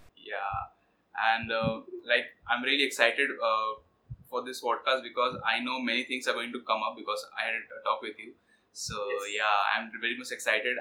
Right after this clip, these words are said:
Speaker 1: I'm also, uh, like, very curious to know what the audience think about after hearing this podcast.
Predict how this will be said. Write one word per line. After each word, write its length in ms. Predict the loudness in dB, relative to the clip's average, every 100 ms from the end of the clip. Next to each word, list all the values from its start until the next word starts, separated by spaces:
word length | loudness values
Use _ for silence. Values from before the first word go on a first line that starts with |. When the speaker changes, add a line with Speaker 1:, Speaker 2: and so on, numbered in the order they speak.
| 0
Speaker 1:
I'm 180 | -2 -6
also, 320 | -12 -6 -4 -4 -6 _ -20 -8 -4
uh, 340 | -4 -4 -4 -2
like, 180 | -2 -4 -14 -10
very 180 | -10 -8
curious 340 | -6 -2 -2 -2
to 60 | -4
know 100 | -2
what 80 | 2
the 60 | 2
audience 360 | 2 2 -4
think 240 | -6 -8 -8 -6
about 180 | -4 -2
after 180 | -4 -6
hearing 180 | -6 -6 -8
this 80 | -8
podcast. 440 | -6 -6 -8 -10